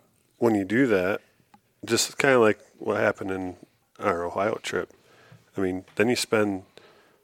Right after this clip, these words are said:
how many more hours or days trying to find that animal or track it down,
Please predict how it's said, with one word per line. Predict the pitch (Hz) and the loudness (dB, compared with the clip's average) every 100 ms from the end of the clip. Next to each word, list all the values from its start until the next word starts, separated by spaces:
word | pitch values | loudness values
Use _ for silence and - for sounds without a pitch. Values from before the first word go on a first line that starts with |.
| _ - | _ 0
how | 107 | 2
many | 104 | 2
more | 101 101 92 | 0 0 0
hours | 92 98 98 90 | 0 0 -2 -4
or | 87 | -10
days | 80 98 107 101 92 - - _ _ _ - - | -4 0 0 0 -4 -10 -12 _ _ _ -20 -6
trying | - 98 92 | 2 4 2
to | 87 - _ _ _ - | -4 -10 _ _ _ -14
find | - 104 104 | 0 0 2
that | 87 87 | -2 -2
animal | 87 85 85 | -4 -6 -8
or | - 85 | -6 -6
track | - 98 90 | -2 0 0
it | 87 | -4
down, | 90 90 90 | -6 -4 -4